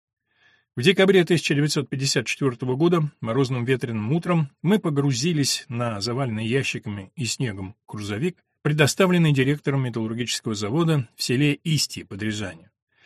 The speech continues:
Анечка поступила туда начальником литейного цеха, хотя не была специалистом-литейщиком.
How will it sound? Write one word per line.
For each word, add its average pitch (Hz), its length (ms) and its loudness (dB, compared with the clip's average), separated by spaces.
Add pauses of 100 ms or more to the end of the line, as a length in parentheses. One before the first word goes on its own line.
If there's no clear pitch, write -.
(280)
Анечка 208 400 6
поступила 185 540 2
туда 165 240 2
начальником 156 580 0
литейного 147 480 2
цеха, 143 380 -2
хотя 110 300 -2
не 180 80 0
была 160 240 2
специалистом-литейщиком. 120 1200 -6